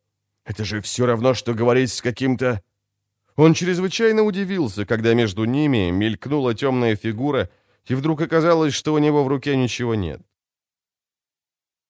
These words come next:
Киам бежала так, будто спасалась от смерти,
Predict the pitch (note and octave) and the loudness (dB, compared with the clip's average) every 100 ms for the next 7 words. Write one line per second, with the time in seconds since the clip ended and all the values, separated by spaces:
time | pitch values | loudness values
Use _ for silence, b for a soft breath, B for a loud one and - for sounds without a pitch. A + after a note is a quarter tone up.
0 | _ _ _ _ _ _ - C3 C3 D#3 | _ _ _ _ _ _ -2 4 6 6
1 | D#3 C3 G2+ B2 C#3 F3 E3+ D3+ E3 C3 | 2 -2 -2 0 2 4 4 4 2 0
2 | D3+ C#3+ - C#3 - C3+ C#3+ C3 A#2 A#2 | -2 -2 -2 -2 0 -2 0 0 0 -2
3 | G2+ - A2+ G2 E2+ - E2 | -4 -2 0 0 -2 -8 -10